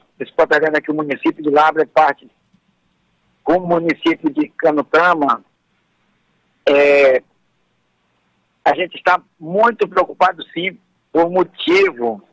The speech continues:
do que, das coisas que vêm acontecendo, as invasões, os ataques. E temos ali a, da invasão, sobre a invasão, ali Jacareúba, Catauixi, que são um povo autônomo, que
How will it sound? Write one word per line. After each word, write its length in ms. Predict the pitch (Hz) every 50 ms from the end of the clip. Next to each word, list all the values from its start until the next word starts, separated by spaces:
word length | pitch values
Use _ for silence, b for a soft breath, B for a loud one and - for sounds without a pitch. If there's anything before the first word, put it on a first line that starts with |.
| _ _ _ _ _ _ -
do 100 | 147 143
que, 320 | - - 175 170 170 147
das 280 | 135 143 170 165 156 -
coisas 340 | - 180 185 185 170 151 -
que 160 | - 170 156
vêm 240 | 131 170 190 214 208
acontecendo, 680 | 185 - 175 165 - 170 147 - _ - 156 156 160 160
as 100 | 156 143 160 160
invasões, 640 | 143 175 170 151 120 - 143 147 151 156 151 131
os 120 | 139 143 127 170
ataques. 640 | 165 160 _ - 147 147 151 156 151 - - 147 147 - _ _ _ _ _ _ _ _ _ -
E 60 | 135
temos 340 | 135 - - 185 180 175 165
ali 300 | 180 180 170 175 180 185
a, 340 | 180 190 170 165 156 147 - - _ - - _ -
da 100 | 156 165
invasão, 460 | 170 143 156 165 160 139 151 170 -
sobre 260 | - 160 165 165 170
a 40 | 170
invasão, 720 | 165 151 165 160 147 131 143 165 175 175 180 170 156 143 - -
ali 400 | 147 143 147 160 160 160 - - _ _ _ _ _ _ _ _ _ _
Jacareúba, 640 | - 131 143 170 165 - - 175 180 180 180 175 175
Catauixi, 640 | 170 - 156 - - 170 170 160 - - - 180 185
que 160 | - - 147
são 200 | - 165 165 160
um 60 | 151
povo 280 | - - 160 165 143 147
autônomo, 500 | 156 151 139 _ - 160 165 160 156 143
que 220 | - - 143 123